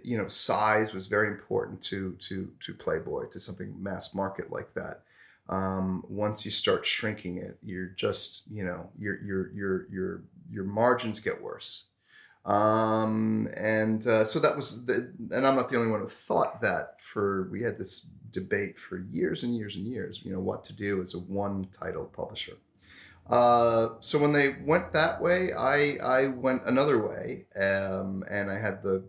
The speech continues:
great good fortune of, of, um, staying in a, a pretty, uh, sizable role there, uh, during the transition.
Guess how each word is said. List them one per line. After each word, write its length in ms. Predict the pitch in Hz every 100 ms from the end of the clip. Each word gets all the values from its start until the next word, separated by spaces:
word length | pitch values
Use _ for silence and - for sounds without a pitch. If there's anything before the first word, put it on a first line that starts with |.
| -
great 340 | - 107 127 -
good 160 | 113
fortune 480 | - 113 - - 170
of, 300 | - 98 95 -
of, 380 | 98 98 95 98
um, 380 | 98 98 101 104 _ _ _ _
staying 580 | - - 127 123 135 127
in 140 | 110 104
a, 80 | 123 143
a 360 | 104 101 98 -
pretty, 500 | - 113 110 110 107
uh, 480 | 101 101 101 - -
sizable 560 | - 110 113 107 101
role 400 | 107 123 175 151
there, 360 | 98 82 - - - -
uh, 140 | 92
during 300 | - 113 110
the 60 | 101
transition. 720 | - 98 95 120 - -